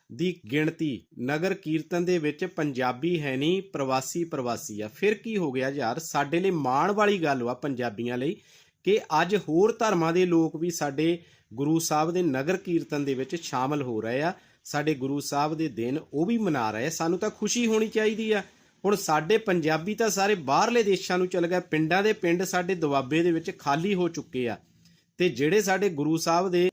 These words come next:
ਗੁਰਪੁਰਬ ਆ, ਫਿਰ ਇਹਨਾਂ ਲੋਕਾਂ ਨੇ ਮਨਾਉਣੇ ਆ। ਸਾਡੇ ਲਈ ਤਾਂ ਮਾਣ ਵਾਲੀ ਗੱਲ ਹੋਣੀ ਚਾਹੀਦੀ ਆ। ਇੱਕ ਪਾਸੇ ਅਸੀਂ ਛਿਆਨਵੇਂ ਕਰੋੜ ਖਾਲਸਾ ਪ੍ਰਗਟ ਹੋਊਗਾ, ਉਹਦੀ ਗੱਲ ਕਰਦੇ ਆ।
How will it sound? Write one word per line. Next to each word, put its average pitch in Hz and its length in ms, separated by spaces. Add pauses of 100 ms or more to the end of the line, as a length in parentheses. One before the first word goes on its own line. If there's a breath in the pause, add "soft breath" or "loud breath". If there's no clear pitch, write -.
ਗੁਰਪੁਰਬ 160 640
ਆ, 131 240
ਫਿਰ 196 200
ਇਹਨਾਂ 202 400
ਲੋਕਾਂ 220 360
ਨੇ 208 100
ਮਨਾਉਣੇ 170 440
ਆ। 214 100 (180)
ਸਾਡੇ 151 340
ਲਈ 208 100
ਤਾਂ 214 100
ਮਾਣ 175 340
ਵਾਲੀ 220 240
ਗੱਲ 180 200
ਹੋਣੀ 147 260
ਚਾਹੀਦੀ 127 420
ਆ। 113 160
ਇੱਕ 165 240
ਪਾਸੇ 202 480
ਅਸੀਂ 202 280
ਛਿਆਨਵੇਂ 170 540
ਕਰੋੜ 165 420 (420 loud breath)
ਖਾਲਸਾ 151 480
ਪ੍ਰਗਟ 151 440
ਹੋਊਗਾ, 151 340
ਉਹਦੀ 156 380
ਗੱਲ 143 240
ਕਰਦੇ 123 440
ਆ। 127 100